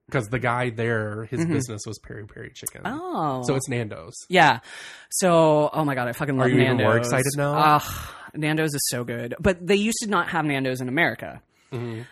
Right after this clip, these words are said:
Speaker 2: Um, and when I lived in England,
Speaker 1: You mean
Speaker 2: I would
Speaker 1: the United
Speaker 2: go
Speaker 1: States.
Speaker 2: The, yes, in the United States. I'm sorry. They did have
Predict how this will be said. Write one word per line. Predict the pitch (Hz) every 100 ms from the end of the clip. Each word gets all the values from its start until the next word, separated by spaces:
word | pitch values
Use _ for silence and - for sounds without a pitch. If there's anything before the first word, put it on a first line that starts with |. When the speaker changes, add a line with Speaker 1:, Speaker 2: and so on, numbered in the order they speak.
| _
Speaker 2:
Um, | 151 147 131 123 123
and | - 147
when | 139
I |
lived | 139 139 127 127 -
in | 131 123 123 123 123 - _ _ -
England, | 165 151 139
Speaker 1:
You |
mean |
Speaker 2:
I | 139
would |
Speaker 1:
the | 135
United | 135 139
Speaker 2:
go | 135 131
Speaker 1:
States. | - 107 - - 143
Speaker 2:
The, | 151 143
yes, | 139 - - -
in | 143
the |
United | 139 135 127
States. | - 117
I'm | 131 127
sorry. | 113 113
They | 151
did | 160 180
have | - 233 165 135 131 135